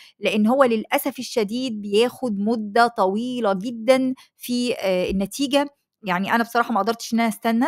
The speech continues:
يعني ممكن حتى أوريكم نفس ال-،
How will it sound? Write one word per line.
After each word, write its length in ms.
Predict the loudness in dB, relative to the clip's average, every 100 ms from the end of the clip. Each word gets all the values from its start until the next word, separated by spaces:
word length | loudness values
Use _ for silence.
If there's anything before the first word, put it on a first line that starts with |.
| 0
يعني 320 | -2 -2 -2
ممكن 320 | -2 -2 -6
حتى 300 | -6 -6 -4
أوريكم 680 | -2 -2 -6 -10 -4 -2 -2
نفس 460 | -2 -4 -4 -8 -6
ال-، 460 | -4 -4 -4 -6